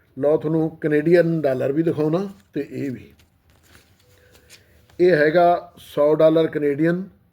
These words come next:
ਇਹ ਹੈਗਾ ਹਜ਼ਾਰ ਡੋਂਗ।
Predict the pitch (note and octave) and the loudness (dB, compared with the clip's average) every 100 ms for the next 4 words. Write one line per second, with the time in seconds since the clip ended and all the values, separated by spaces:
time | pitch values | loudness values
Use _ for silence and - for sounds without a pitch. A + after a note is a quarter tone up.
0 | _ _ _ _ _ _ _ E3 E3+ F#3 | _ _ _ _ _ _ _ -2 2 2
1 | D3+ D#3 E3+ E3+ E3 - _ _ - A#2+ | 2 2 2 2 -2 -16 _ _ -14 -6
2 | C3+ C3+ C3+ D3 E3 G#3 - _ _ _ | -4 -2 -2 -2 -4 -8 -20 _ _ _
3 | _ - C3 C#3 A#2+ G#2+ | _ -8 -2 0 -2 -6